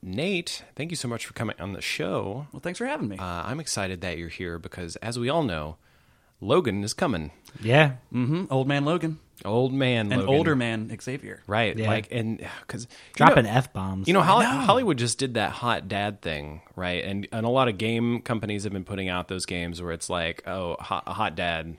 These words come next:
Speaker 1: The Last of Us.
Speaker 3: Yeah.
Speaker 1: Um, like Ryu now
Speaker 2: Like
Speaker 1: in,
Speaker 2: the, the
Speaker 1: uh,
Speaker 2: dad bod fetish.
Speaker 1: Yeah, there's, there's that whole, like, you
Speaker 3: See,
Speaker 1: know,
Speaker 3: the
Speaker 1: like,
Speaker 3: only hot
Speaker 1: like
Speaker 3: dad game I can think of is Octodad, but that's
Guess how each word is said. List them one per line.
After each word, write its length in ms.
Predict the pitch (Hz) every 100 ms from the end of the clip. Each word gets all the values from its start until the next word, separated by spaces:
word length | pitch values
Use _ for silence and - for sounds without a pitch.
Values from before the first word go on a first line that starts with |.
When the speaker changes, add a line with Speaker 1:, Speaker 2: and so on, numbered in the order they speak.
| -
Speaker 1:
The 120 | 107
Last 340 | 107 101 - 107
of 80 |
Us. 400 | 101 101 - - 131
Speaker 3:
Yeah. 380 | 127 123 143 151 104 95 90 87
Speaker 1:
Um, 200 | 85 85 - _ _
like 240 | 95 92 92
Ryu 600 | 90 98 107 110 110 107
now 520 | 107 104 107 104 107 -
Speaker 2:
Like 160 | 131 90
Speaker 1:
in, 60 |
Speaker 2:
the, 60 | 90
the 260 | 87 85 85
Speaker 1:
uh, 40 |
Speaker 2:
dad 260 | 101 107 110
bod 240 | 110 110
fetish. 420 | - 117 123 -
Speaker 1:
Yeah, 220 | 143 131
there's, 260 | 117 127 110
there's 180 | 123 123
that 180 | 123 113
whole, 220 | 127 127
like, 340 | 117 101 - -
you 80 | 113
Speaker 3:
See, 120 | 117
Speaker 1:
know, 80 | 165
Speaker 3:
the 120 | 170
Speaker 1:
like, 80 | 185
Speaker 3:
only 160 | 226
hot 320 | 190 147 160 117
Speaker 1:
like 60 |
Speaker 3:
dad 240 | 143 135 123
game 180 | 127 117
I 140 | 113
can 160 | 120 98
think 180 | 104
of 100 | 101
is 120 | 95 98
Octodad, 640 | 95 - 85 82 80 78
but 140 | - 85
that's 560 | 92 87 - - -